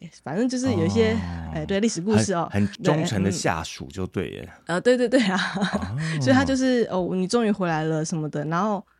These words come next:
Speaker 1: 然后他也没有然后了，然后我就说，“那，那你要干嘛啦？”然后就没有了，就，就结束，
Speaker 2: <laughs>
Speaker 1: 这个对话就结束了。然后后来我就开始有看到一些，呃，那个时候的一些状况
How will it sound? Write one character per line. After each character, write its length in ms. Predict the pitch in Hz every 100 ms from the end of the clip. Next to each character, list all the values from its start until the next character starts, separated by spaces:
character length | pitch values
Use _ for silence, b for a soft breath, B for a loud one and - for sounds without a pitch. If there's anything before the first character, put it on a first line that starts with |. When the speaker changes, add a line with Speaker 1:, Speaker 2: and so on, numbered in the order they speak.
| _ _
Speaker 1:
然 120 | - 233
后 80 |
他 80 | 294
也 60 | 185
没 80 | 208
有 80 |
然 180 | 208 151
后 180 | 170 175
了， 120 | 147
然 80 | 170
后 80 | 202
我 40 |
就 80 | 196
说 100 | 220
，“那， 200 | 220 - -
那 220 | 180 220
你 80 | 170
要 80 |
干 180 | 196 202
嘛 80 | 156
啦？” 260 | - - B B B _ -
然 160 | 185
后 60 | 233
就 80 | 277
没 120 | 196
有 140 | 254 180
了， 120 | 98
就， 100 | 254
就 120 | 311
结 180 | - 196
束， 280 | - 240 170
Speaker 2:
<laughs> 40 | -
Speaker 1:
这 80 | 285
个 80 |
对 140 | 262 294
话 100 | 262
就 80 | 262
结 220 | 202 185
束 260 | - 220
了。 100 | 165 175
然 120 | 226
后 60 |
后 60 | 302
来 80 | 269
我 60 |
就 200 | 208 220
开 160 | 220 240
始 160 | 180 170 - -
有 220 | 175 170 -
看 360 | 247 220 190
到 180 | 214 202
一 80 | 185
些， 340 | 202 185 185 196
呃， 180 | - 165
那 120 | 202
个 60 | 226
时 140 | 202
候 140 | 190 202
的 140 | 180
一 20 | 185
些 420 | 190 185 180 190
状 220 | 320 185
况 320 | 165 233 165